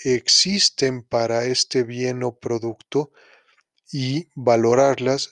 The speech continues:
si realmente vale la pena el que yo pueda invertir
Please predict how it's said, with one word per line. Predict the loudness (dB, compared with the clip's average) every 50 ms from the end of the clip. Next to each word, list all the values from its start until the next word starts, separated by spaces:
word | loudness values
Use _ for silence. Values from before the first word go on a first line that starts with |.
| _ _
si | -8 -6 -4 -2 -2
realmente | 0 2 2 2 2 2 0 -2 -4 -4 -6 -4 -4 -2
vale | 0 2 2 2 2 2 0 2
la | 2 0 -2 -2 _
pena | -2 -2 0 -2 -4 -6 -6 -8 -10 -8
el | -6 -6 -6 -8 -12 _
que | -4 -2 -2 -2 -2
yo | -2 0 0 0 -2 -4
pueda | _ 0 4 4 4 4 2 0
invertir | -4 -6 -4 -4 -4 -4 -4 -6 -10 -8 -6 -4 -4 -4 -4